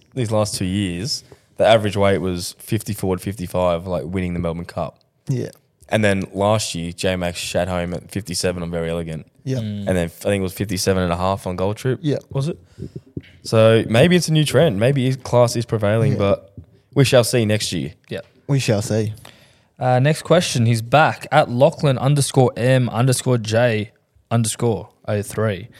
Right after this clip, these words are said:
Speaker 3: If you had to be stuck in an elevator with one celebrity or sports star,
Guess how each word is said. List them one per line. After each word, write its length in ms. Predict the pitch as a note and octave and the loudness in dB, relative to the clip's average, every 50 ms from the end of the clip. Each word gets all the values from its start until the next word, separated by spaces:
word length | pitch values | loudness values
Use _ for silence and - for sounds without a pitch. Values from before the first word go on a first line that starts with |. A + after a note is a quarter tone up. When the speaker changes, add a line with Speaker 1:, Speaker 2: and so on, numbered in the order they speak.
| - - - - - _ _ | -20 -20 -20 -20 -20 _ _
Speaker 3:
If 140 | - A#2 - | -6 -2 2
you 80 | B2+ C3 | 4 6
had 180 | E3+ G3+ - - | 6 4 4 2
to 40 | A#3+ | 0
be 120 | G3+ E3+ | 0 0
stuck 460 | - - - - - D#3+ F3+ F#3+ - G#3 | 0 -2 -4 -2 2 2 2 2 2 2
in 100 | G3 F3+ | 4 4
an 140 | D3 C3 - - | 4 2 2 2
elevator 500 | B2 C3 D3 C#3+ A#2+ A2+ G2+ G2+ G2+ G2+ | 2 4 4 4 4 2 0 0 -2 -4
with 220 | G#2 G#2+ G#2+ G#2 A#2+ | -4 -4 -4 -2 0
one 200 | A#2 C#3 E3 F3+ | 2 2 2 2
celebrity 520 | E3+ - D3+ B2+ A#2+ A#2 A2+ A2+ G#2+ A2+ | 0 0 2 2 2 2 2 0 -2 -2
or 120 | A2 G2+ G2+ | -2 -4 -4
sports 480 | - - - _ - A#2 A#2 A#2 - - | -6 -8 -6 _ -2 0 0 -2 -2 -6
star, 400 | - - - F2+ E2+ F2 C3 | -6 -6 -6 -6 -6 -6 -10